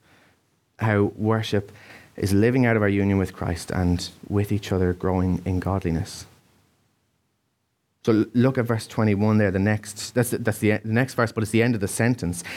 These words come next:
He says, uh, that we, "As we do these things together, submitting to one another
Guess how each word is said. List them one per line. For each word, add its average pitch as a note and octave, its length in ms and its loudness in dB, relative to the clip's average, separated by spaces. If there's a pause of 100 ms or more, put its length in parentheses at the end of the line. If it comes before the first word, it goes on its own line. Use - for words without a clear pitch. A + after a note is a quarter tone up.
(160)
He G#2+ 100 0
says, G#2+ 480 0 (300)
uh, G#2+ 160 2
that G2+ 100 -2
we, G2+ 240 0
"As A2 140 0
we G2+ 80 0
do D3 240 2
these C#3 240 2
things A2 260 0
together, G2+ 500 0 (320)
submitting B2 580 0
to C3 120 -4
one A2+ 200 2
another F#2+ 520 0